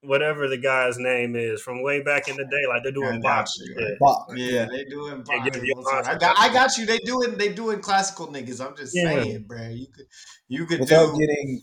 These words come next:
Speaker 3: too brainy about it, I also appreciate the fact that, like, uh, Cate Blanchett, like,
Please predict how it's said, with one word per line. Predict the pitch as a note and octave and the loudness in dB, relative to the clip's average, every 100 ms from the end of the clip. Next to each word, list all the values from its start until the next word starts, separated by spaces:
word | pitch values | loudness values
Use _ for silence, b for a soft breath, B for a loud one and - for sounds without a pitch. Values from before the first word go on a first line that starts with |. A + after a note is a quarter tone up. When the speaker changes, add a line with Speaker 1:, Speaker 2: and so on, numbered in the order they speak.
| - | -4
Speaker 3:
too | - D3+ C3+ A2 | 2 2 2 -2
brainy | A2+ C3+ C#3 C3 | 0 2 2 2
about | A#2+ A#2 A#2+ | 0 2 2
it, | A#2 - - | 2 -2 -2
I | |
also | A#2 C#3+ D3+ D#3+ - | 4 6 6 6 4
appreciate | - D3 C#3+ B2+ | 4 2 4 2
the | A2+ | 0
fact | C3+ B2 B2 | 0 0 0
that, | A#2+ | -2
like, | A2+ A2 - _ _ _ _ _ | -2 -2 -8 _ _ _ _ _
uh, | A#2+ A#2 G#2+ | 0 0 0
Cate | - D#3 C3+ | -2 -2 0
Blanchett, | C#3+ D#3 D#3 C3+ - | 0 0 0 -4 -4
like, | B2 A#2 | -6 -6